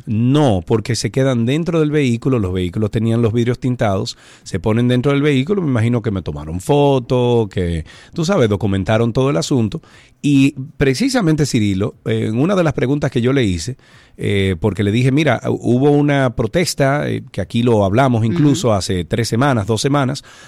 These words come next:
Speaker 1: donde se lanzaron, eh, gases lacrimógenos,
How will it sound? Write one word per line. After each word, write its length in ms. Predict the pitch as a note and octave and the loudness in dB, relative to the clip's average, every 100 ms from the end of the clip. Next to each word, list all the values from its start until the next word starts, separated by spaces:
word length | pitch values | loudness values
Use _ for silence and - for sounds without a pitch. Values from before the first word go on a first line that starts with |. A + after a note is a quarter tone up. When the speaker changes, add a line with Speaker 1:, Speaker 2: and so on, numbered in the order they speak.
| - | -12
Speaker 1:
donde 500 | F2+ A#2+ B2 C3 D3+ | 0 2 4 2 0
se 160 | B2+ F3+ | -2 -2
lanzaron, 640 | C3 - F2+ F2+ F2+ F#2+ | -2 -2 -2 0 -2 -4
eh, 220 | G2 F#2+ F#2 | -6 -8 -6
gases 300 | F#2 - E2 | -6 -4 -4
lacrimógenos, 1000 | D#2+ E2 D#2+ B3 A3 C3+ B2+ B2 B2 | -4 -4 0 2 4 2 0 0 0